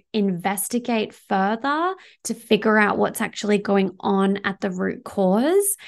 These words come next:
And, you know, usually it's not just one thing. Usually there's a bit of a, um, multitude of things going on in the body. And we need to look into that further.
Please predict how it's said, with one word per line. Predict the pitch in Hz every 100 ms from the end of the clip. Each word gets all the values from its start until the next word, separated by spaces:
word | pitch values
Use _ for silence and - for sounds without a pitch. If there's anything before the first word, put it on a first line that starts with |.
| - - -
And, | 214 208 202 202 202
you | 226 240
know, | 220
usually | 202 202 220 277 294
it's | 311 -
not | 214 226
just | 262 240
one | 196 214 226
thing. | 196 190 220 - 175 -
Usually | 208 214 220 226 247 226 226
there's | 226 208 196 190 - - - -
a | 196
bit | 180 202
of | 233 220
a, | 247 240 233 226 214 -
um, | 202 190 196
multitude | 190 233 240 233 - 202 196 240 233
of | 208 185
things | - 196 202 196
going | 208 196 196
on | - 185 196
in | 208 196
the |
body. | 185 185 175 180 247 311 339 _ _ _ _ _ -
And | 226 214
we | 208
need | 202 196
to | 220
look | 202 208
into | 190 180
that | - - -
further. | 226 262 277 202 -